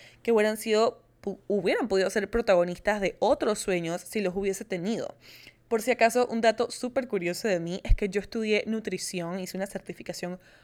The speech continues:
completa, es-, me, me estudié, me preparé por año y medio. Aparte de eso,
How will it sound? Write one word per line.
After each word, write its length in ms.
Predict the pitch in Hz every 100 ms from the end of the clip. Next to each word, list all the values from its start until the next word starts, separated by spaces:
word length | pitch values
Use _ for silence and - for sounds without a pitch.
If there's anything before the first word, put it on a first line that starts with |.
| _ -
completa, 1000 | 277 262 254 277 262 254 240 - 220 214
es-, 160 | 208 208
me, 120 | 190 -
me 100 | -
estudié, 640 | - 202 196 214 220 214 190
me 120 | 214
preparé 580 | 202 185 175 170 175 170
por 220 | - 190 -
año 280 | 196 226 240
y 60 |
medio. 560 | 240 220 190 185 185 180 _ _ _
Aparte 540 | 208 - 233 226 247 262
de 300 | 247 190 180
eso, 380 | 180 - 165